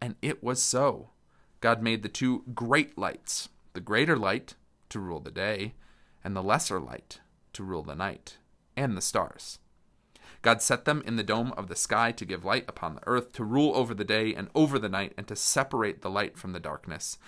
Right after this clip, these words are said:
And God saw that it was good. And there was evening and there was morning, the fourth day. What's really interesting here is the mention and the detail that it gives us about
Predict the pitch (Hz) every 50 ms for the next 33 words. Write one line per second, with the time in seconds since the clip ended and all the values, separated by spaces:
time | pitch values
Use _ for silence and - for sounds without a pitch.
0 | - - - - - 110 123 107 107 104 110 110 - - 104 98 110 110 110 104
1 | 110 - - 123 117 - - 67 65 - - - - _ _ _ _ _ _ _
2 | - - - 85 76 73 73 - 101 110 117 131 131 127 123 123 120 120 131 139
3 | 135 135 135 120 101 90 85 78 - - - - _ - - - - - - -
4 | - - - - - 87 64 - - - - - - - - - - - - -
5 | 104 58 - - - - - - - - - - - - - - - - _ -
6 | - _ - - - - - - - - - 117 - 165 180 180 123 - 95 95
7 | 101 90 - - 85 87 98 92 85 90 123 139 - - - - - - - -
8 | - 135 135 123 117 117 117 - - 127 113 113 110 110 113 120 135 151 - -
9 | 185 170 - 104 117 104 98 95 98 98 - 117 131 131 - 131 120 98 101 98
10 | 85 73 - 113 107 104 - 110 98 - - 98 98 98 98 - - - - -
11 | 120 123 120 104 - -